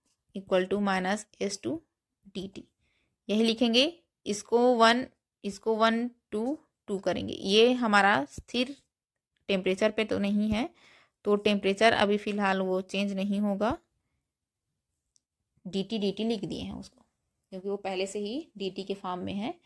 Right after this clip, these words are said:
तो अब इसके इक्वेशन नंबर कितना है, थर्ड, ये हो गया हमारा सेवंथ और ये हो गया एट। तो अब लिखो यहाँ पे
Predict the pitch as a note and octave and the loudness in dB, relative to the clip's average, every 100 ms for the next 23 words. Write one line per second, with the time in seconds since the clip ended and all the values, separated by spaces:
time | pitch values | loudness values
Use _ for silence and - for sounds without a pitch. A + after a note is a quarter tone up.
0 | _ _ _ _ - - G#3+ G#3+ A3 - | _ _ _ _ -4 0 0 0 -4 -4
1 | G#3 A3 - G3+ F#3+ G3+ G#3+ G#3 G3+ G3 | 0 2 0 -2 -4 -2 -2 0 0 -2
2 | F#3+ G#3+ G#3 G#3 F#3+ - - F#3+ G3+ A#3+ | -6 -8 -6 -2 -2 -2 -4 0 2 2
3 | A3+ G3 G#3 G3+ G3 G3 D4 - _ - | 2 -2 -2 -2 0 0 -2 -6 _ -12
4 | - G3 F3+ - - _ _ _ _ _ | 0 0 0 -6 -14 _ _ _ _ _
5 | _ _ _ _ _ _ _ G3+ G3+ G#3 | _ _ _ _ _ _ _ -2 0 0
6 | G3 G3+ G#3 A3+ - - - _ _ _ | 0 -2 -2 -6 -10 -12 -20 _ _ _
7 | _ _ _ _ - G#3+ - G#3+ A3+ A3 | _ _ _ _ -4 0 2 2 0 0
8 | G#3+ G#3 G3 G3+ A3 | -2 -2 -4 -2 -4